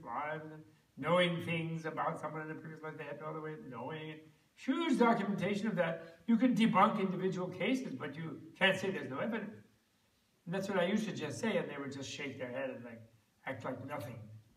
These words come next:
But now then you have to ask them, "What evidence do you have that there's nothing after someone dies? Did Carl Sagan report in, 'Hey, I don't exist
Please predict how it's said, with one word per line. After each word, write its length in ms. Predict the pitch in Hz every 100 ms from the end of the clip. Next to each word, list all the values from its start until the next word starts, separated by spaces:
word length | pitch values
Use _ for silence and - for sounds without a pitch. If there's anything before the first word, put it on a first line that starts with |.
| _ _ _ _ _
But 140 | 175
now 180 | 180 240
then 180 | 208 240
you 140 | 269
have 180 | 202 202
to 40 | -
ask 320 | 190 233 -
them, 240 | 214 294 202 - - - - _ _ _ _ _ _ _ _ -
"What 140 | 240
evidence 500 | 254 262 233 190 170
do 120 | -
you 140 | 190 180
have 380 | 151 185 180 175
that 180 | 180
there's 220 | 190 190 170
nothing 420 | 226 - 247 - - - -
after 220 | - -
someone 360 | 131 131 123 120
dies? 360 | 120 110 107 - _ _ _ _ _
Did 240 | 190 175 -
Carl 240 | 208 226
Sagan 540 | - 269 302 226 170
report 400 | 175 180 208 233
in, 320 | 262 311 175 - - - _ - - _ _ - -
'Hey, 480 | 233 294 311 277 -
I 200 | 180 226
don't 200 | 269 285
exist 640 | 320 302 359 302 - -